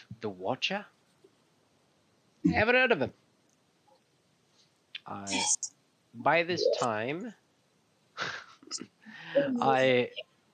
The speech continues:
uh, by this time you do find a, uh, wh-, what is it? A, uh, you, you do see Aiden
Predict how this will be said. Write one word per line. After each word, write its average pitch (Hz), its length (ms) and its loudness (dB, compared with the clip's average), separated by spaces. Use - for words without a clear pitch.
uh, 143 200 -2
by 170 200 4
this 185 160 0
time 165 220 4
you 151 160 -2
do 147 180 0
find 143 520 2
a, 123 360 6
uh, 113 500 4
wh-, 226 200 -2
what 127 140 6
is 110 120 6
it? 107 160 4
A, 117 520 2
uh, 104 60 -4
you, 135 100 0
you 160 380 2
do 180 160 0
see 143 440 0
Aiden 135 460 2